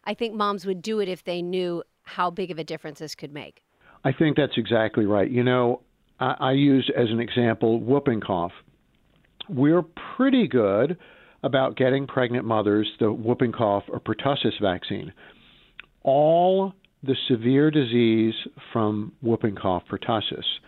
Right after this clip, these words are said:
Speaker 2: like the kids who are hospitalized or even die, which happens in this country every year, they're kids who are under two months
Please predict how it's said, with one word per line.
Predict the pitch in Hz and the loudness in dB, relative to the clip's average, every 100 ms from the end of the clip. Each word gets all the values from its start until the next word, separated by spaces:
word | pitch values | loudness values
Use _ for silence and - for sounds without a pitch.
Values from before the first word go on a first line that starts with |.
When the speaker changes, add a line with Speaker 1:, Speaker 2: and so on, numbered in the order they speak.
| - | -4
Speaker 2:
like | 113 117 | -2 0
the | 117 | -2
kids | - 151 139 - | 0 0 0 2
who | 123 113 | 4 4
are | 107 - _ _ - | 2 -4 _ _ -14
hospitalized | - 139 135 - 123 107 104 104 95 - | -2 -2 -2 0 2 2 2 0 -4 -4
or | 107 | -2
even | 117 123 113 107 | 2 2 2 2
die, | 104 98 85 - _ _ - | 0 0 -2 -6 _ _ 0
which | 147 - | 0 2
happens | 202 202 120 92 - | 0 0 0 -4 -2
in | 131 143 | 0 2
this | 156 - | 0 0
country | 110 104 101 - | -2 0 -2 0
every | 98 123 123 | 0 0 2
year, | 98 85 - _ - - - - _ _ _ _ | 2 0 -6 _ -20 -20 -20 -20 _ _ _ _
they're | 117 110 123 139 151 160 | -6 2 4 4 4 0
kids | 160 147 131 - | -2 0 0 2
who | 113 | 0
are | 101 | 0
under | 127 139 | 0 0
two | 160 156 | 2 0
months | 131 127 139 | 2 0 0